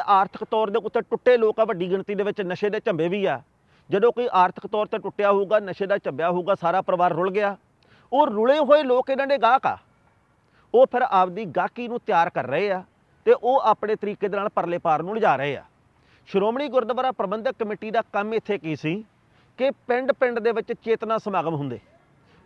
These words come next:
ਪਿੰਡ ਪਿੰਡ ਦੇ ਵਿੱਚ ਲੋਕਾਂ ਨੂੰ ਜੋੜਿਆ ਜਾਂਦਾ। ਇਹ ਨਹੀਂ ਵੀ ਆਪਾਂ ਦੋ ਘੰਟੇ ਦਾ ਸਮਾਗਮ ਕੀਤਾ ਤੇ ਆਪਾਂ ਗੱਡੀ ਦੇ ਵਿੱਚ ਬੈਠੇ ਤੇ ਛੂਹ ਨਾਲੇ ਨਿਕਲ ਗਏ। ਲੋੜ ਸੀ ਲੋਕਾਂ ਦੇ ਵਿੱਚ ਉਸ ਗੱਲ ਨੇ ਕਿੰਨਾ ਕੁ ਘਰ ਕੀਤਾ, ਇਸ ਗੱਲ ਦੇ ਉੱਤੇ ਪਹਿਰਾ ਵੀ ਦੇਣ ਦੀ।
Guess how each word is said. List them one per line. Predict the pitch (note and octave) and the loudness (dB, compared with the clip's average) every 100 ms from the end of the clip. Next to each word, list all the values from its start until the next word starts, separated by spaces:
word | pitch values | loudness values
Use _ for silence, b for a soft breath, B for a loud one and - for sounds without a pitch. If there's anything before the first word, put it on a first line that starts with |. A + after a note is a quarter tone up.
| - | 2
ਪਿੰਡ | B3 C4 | 2 2
ਪਿੰਡ | - B3 | -2 -2
ਦੇ | A#3 | 0
ਵਿੱਚ | B3 B3 | 0 -2
ਲੋਕਾਂ | B3 A3+ A#3+ | -2 0 0
ਨੂੰ | A#3 F#3 | 0 0
ਜੋੜਿਆ | G3 F#3+ | 2 2
ਜਾਂਦਾ। | G3 F#3+ | 0 -2
ਇਹ | F#3+ A3+ | 0 -2
ਨਹੀਂ | B3 | 0
ਵੀ | C4+ | -2
ਆਪਾਂ | B3 G3+ | -2 -2
ਦੋ | F#3+ A3+ B3 | 0 0 0
ਘੰਟੇ | G#3+ | -2
ਦਾ | G#3 | -4
ਸਮਾਗਮ | - F#3+ F#3+ G3+ | -2 -2 -2 -2
ਕੀਤਾ | F3 G3+ | -4 -2
ਤੇ | G3+ G3+ | 0 0
ਆਪਾਂ | - G3 | 0 0
ਗੱਡੀ | D#3 D3 | 0 -2
ਦੇ | F#3 | -4
ਵਿੱਚ | G3 F#3 | -4 -4
ਬੈਠੇ | E3+ F#3+ | -4 -4
ਤੇ | F3+ | -8
ਛੂਹ | - A3 | -8 -4
ਨਾਲੇ | A3+ G3 | -2 -2
ਨਿਕਲ | F3+ G#3 | 0 0
ਗਏ। | D3 - _ _ _ _ b b | -2 -8 _ _ _ _ b b
ਲੋੜ | E3 F3+ A3 A#3+ | 0 4 4 4
ਸੀ | - B3 | -2 -6
ਲੋਕਾਂ | A#3+ F3+ G3 - G#3 G#3+ | -4 -4 -4 -2 0 0
ਦੇ | G3 G3+ | -2 -2
ਵਿੱਚ | F3+ - A3+ | -2 -4 -4
ਉਸ | G#3 G3+ - | 0 0 0
ਗੱਲ | F3 F3 F3+ | -2 -2 -2
ਨੇ | G#3 | -6
ਕਿੰਨਾ | - G3 G3 | -6 -6 -6
ਕੁ | F#3 - | -6 -2
ਘਰ | F3 | -2
ਕੀਤਾ, | - D#3+ - A3 | -2 -8 -4 -4
ਇਸ | G#3 G3 - | -2 -6 -4
ਗੱਲ | F3+ F3+ | -4 -4
ਦੇ | E3+ | -4
ਉੱਤੇ | F#3+ F#3+ G#3 | -8 -6 -4
ਪਹਿਰਾ | G3+ A#3+ C4+ | 0 0 0
ਵੀ | B3 | 0
ਦੇਣ | F#3 C3 | -2 -4
ਦੀ। | G2+ | -12